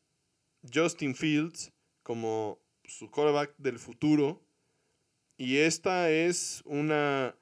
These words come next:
decisión que, pues, claramente pone a, a los Bears de nueva cuenta en el mapa. Recordemos que la última vez que los Bears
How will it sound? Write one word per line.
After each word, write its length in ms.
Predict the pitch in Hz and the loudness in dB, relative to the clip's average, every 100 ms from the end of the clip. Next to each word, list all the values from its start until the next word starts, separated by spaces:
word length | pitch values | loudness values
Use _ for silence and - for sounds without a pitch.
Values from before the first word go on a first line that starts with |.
| _ _ _ | _ _ _
decisión 960 | 117 120 131 135 131 170 165 160 185 269 _ _ _ _ _ _ _ | -4 0 0 -2 -2 2 4 4 2 -6 _ _ _ _ _ _ _
que, 640 | - 131 127 120 120 117 117 | -2 0 2 0 -2 -4 -6
pues, 200 | 120 - | -8 -6
claramente 680 | 151 160 156 151 156 156 147 | 0 2 2 2 -2 -2 -4
pone 600 | - 143 143 143 139 123 | -2 0 0 0 0 0
a, 380 | 107 107 104 - | -4 -6 -10 -14
a 160 | - 113 | -14 -12
los 360 | 107 104 101 104 | -10 -12 -12 -6
Bears 540 | 123 131 147 147 - - | -2 0 -2 -6 -16 -8
de 160 | 117 | -6
nueva 300 | 120 139 135 | -2 -2 -2
cuenta 680 | - 131 131 127 120 110 107 | -2 -4 -2 -4 -4 -6 -10
en 180 | 120 107 | -10 -10
el 100 | 104 | -6
mapa. 500 | 127 147 143 135 175 _ _ _ _ _ _ _ _ _ _ _ _ | -4 -2 -2 -4 -6 _ _ _ _ _ _ _ _ _ _ _ _
Recordemos 680 | 131 123 127 127 127 135 139 | -12 -4 -4 -2 0 0 -2
que 140 | - 123 | -4 -4
la 120 | 123 | -4
última 360 | 127 135 127 | -4 -4 -2
vez 180 | 120 127 | -2 -4
que 140 | - 131 | -6 -10
los 180 | 110 | -8
Bears 460 | 110 127 139 131 | -2 0 0 -2